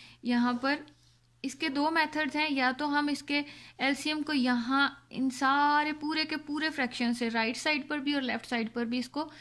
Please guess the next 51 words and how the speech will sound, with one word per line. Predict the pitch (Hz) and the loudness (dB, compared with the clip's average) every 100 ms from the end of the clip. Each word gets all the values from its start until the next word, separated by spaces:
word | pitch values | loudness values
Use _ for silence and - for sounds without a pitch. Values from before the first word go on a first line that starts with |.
| - - - | -20 -16 -4
मल्टीप्लाई | 262 262 269 262 208 | 0 2 0 0 -2
कर | 202 185 | -2 -6
दें, | 180 180 - - - - | -6 -8 -10 -18 -10 0
या | 233 269 | 4 4
फिर | 294 339 | 4 2
इसका | 349 - | 0 0
ये | 339 294 311 | 0 0 -2
तरीका | 311 294 285 | 0 -2 0
है | 285 277 285 | 0 0 -2
कि | 285 | -2
हम | 269 277 - | 0 0 0
इस, | 277 - - | -2 -2 -6
इस, | 302 | -4
इसका | - 285 - 311 | -2 -4 0 0
अलहदा | 277 240 233 | 2 2 0
से | 269 302 | -2 -2
एलसीएम | 302 285 294 | -2 -2 -2
लेकर | 285 277 285 | -2 -2 -2
सॉल्व | 285 269 254 | -2 -2 -2
कर | 262 240 | -4 -2
दें, | 247 | -2
इसका | 247 - 226 | -2 -4 -4
अलहदा | 220 - 214 185 233 | -4 -4 -2 -2 -2
से | 247 277 | -2 -2
एलसीएम | 254 262 262 | -2 -2 0
लेकर | 240 240 | -2 -2
सॉल्व | 240 240 226 | -4 -2 -4
कर | - 226 | -4 -6
दें। | 214 233 - - - - | -4 -6 -8 -10 -10 -4
तो | 277 | 0
हम | 277 | 2
उस | 277 294 294 | 2 -2 -2
तरीके | 330 311 320 | 0 0 0
से | 330 | 0
भी | 330 | 0
कर | 330 302 | 0 0
देंगे | 277 294 294 | 0 0 0
और | 294 247 | -2 -4
इसको | - 254 - | -4 -4 -2
भी | 294 | -2
कर | 311 294 | 0 0
लेते | 285 285 269 | 0 -2 0
हैं। | 269 277 277 - - - | 0 0 -2 -18 -12 -6
उससे | 269 - 311 | -4 -2 -2
रिलेटेड | - 269 262 262 277 | 0 0 2 2 0
क्वेश्चंस | 269 262 254 269 | 0 -2 0 -2
हम | 254 240 | 0 0
आगे | 226 220 254 | 0 0 0
जाके | 285 277 277 | 0 0 -2
कर | 269 | -2
लेंगे। | 262 262 254 254 | -2 0 0 0